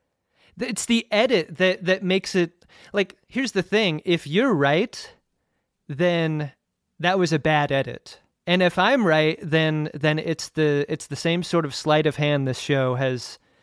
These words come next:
has shown throughout this season one.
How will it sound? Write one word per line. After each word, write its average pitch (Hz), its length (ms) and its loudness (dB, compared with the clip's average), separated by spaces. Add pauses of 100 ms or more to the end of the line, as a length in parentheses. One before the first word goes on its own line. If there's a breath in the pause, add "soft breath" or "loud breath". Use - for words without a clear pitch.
(440)
has 147 200 -2
shown 147 300 0
throughout 135 540 -2 (160)
this 135 180 -4
season 131 380 -4
one. 123 400 -2